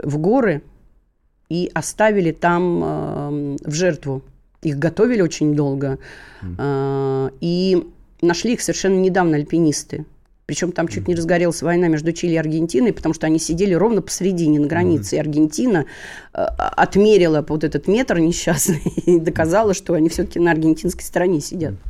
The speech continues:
Speaker 1: Которые сохранились полностью, вот эти дети аргентинские,
Speaker 2: То
Speaker 1: они
Speaker 2: есть это
Speaker 1: сохранились.
Speaker 2: мумии или просто заме-, з-, замерзшие дети?
Speaker 1: Это абсолютно спящие дети.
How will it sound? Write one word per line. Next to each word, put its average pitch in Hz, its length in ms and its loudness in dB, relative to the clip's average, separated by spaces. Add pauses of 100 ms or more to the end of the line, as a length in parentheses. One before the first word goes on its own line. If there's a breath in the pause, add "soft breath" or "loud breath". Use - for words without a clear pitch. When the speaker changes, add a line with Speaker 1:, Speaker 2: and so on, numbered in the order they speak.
(540 loud breath)
Speaker 1:
Которые 185 240 0
сохранились 208 640 0
полностью, 147 840 0
вот 139 120 -4
эти 147 160 -8
дети 202 380 2
аргентинские, 139 580 -2
Speaker 2:
То 127 60 2
Speaker 1:
они 123 60 6
Speaker 2:
есть 127 100 4
это 135 120 6
Speaker 1:
сохранились. 127 220 6
Speaker 2:
мумии 190 300 6 (140)
или 110 100 2
просто 127 360 -2
заме-, 107 360 -2
з-, 95 180 -4
замерзшие 110 880 2
дети? 196 140 0
Speaker 1:
Это 151 320 4 (600)
абсолютно 175 920 0
спящие 156 800 0
дети. 160 540 0